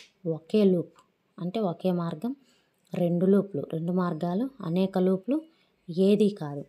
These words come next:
ఆన్సరు ఏ, ఒకే లూప్. నాలుగు బల్బులను సమాంతరంగా కలిపినప్పుడు ఒక బల్బును తొలగించిన మిగిలిన బల్బులు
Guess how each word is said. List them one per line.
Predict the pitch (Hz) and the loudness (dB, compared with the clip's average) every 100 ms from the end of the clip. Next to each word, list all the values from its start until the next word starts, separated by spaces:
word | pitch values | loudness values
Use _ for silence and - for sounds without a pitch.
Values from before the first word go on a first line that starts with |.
| _ _ - | _ _ -10
ఆన్సరు | 180 202 196 156 151 - 175 | -6 -4 -6 -10 -10 -10 -4
ఏ, | 180 175 - - | -2 -2 -6 -10
ఒకే | 165 156 - 208 | -8 -6 -2 0
లూప్. | 165 151 - _ _ _ _ _ _ _ _ _ - _ _ _ - - _ _ _ - | 0 -2 -8 _ _ _ _ _ _ _ _ _ -20 _ _ _ -20 -20 _ _ _ -2
నాలుగు | 185 185 220 208 | 0 2 2 2
బల్బులను | 175 180 190 247 240 | 2 2 2 0 -2
సమాంతరంగా | 208 175 175 202 208 202 180 175 | -4 -4 -2 -2 -2 -4 -2 -4
కలిపినప్పుడు | 165 156 156 165 156 151 147 151 _ _ _ _ _ 165 | -4 -6 -4 -8 -8 -10 -10 -12 _ _ _ _ _ -6
ఒక | 165 165 | -6 -2
బల్బును | 196 180 202 247 226 | 0 2 2 2 0
తొలగించిన | 196 170 180 190 - 160 147 - _ | -2 -2 0 -2 -2 -6 -6 -10 _
మిగిలిన | 175 170 170 208 226 | -4 -2 0 0 2
బల్బులు | 208 165 160 160 160 156 | 0 0 -4 -4 -2 -4